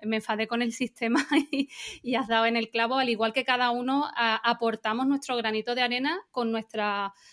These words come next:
con nuestras aportaciones, en mi caso con el uso de la tecnología y, y como muchísima gente en otros campos, ¿no? Creo que en lo que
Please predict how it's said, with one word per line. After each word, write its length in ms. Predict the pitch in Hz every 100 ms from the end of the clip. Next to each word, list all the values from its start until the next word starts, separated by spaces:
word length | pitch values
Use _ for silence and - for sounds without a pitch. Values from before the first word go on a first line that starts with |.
| _
con 200 | - 220
nuestras 280 | 220 220 226
aportaciones, 600 | 220 214 208 190 220 247
en 60 |
mi 100 | 240
caso 360 | 226 208 - 226
con 140 | 226
el 120 | 226 226
uso 200 | 220 233
de 80 |
la 120 | 220 214
tecnología 640 | 208 208 202 - 233 277 - - -
y, 600 | 247 233 226 220 214 220
y 280 | 233 226 220
como 220 | 220 220
muchísima 480 | 214 - 202 233 240
gente 280 | 247 233 247
en 100 | 240
otros 260 | 233 247
campos, 440 | - 240 233 202 196
¿no? 260 | 220 359
Creo 240 | - 226 226
que 380 | 240 233 233 -
en 480 | 233 220 220 214 214
lo 140 | 208
que 240 | 214 208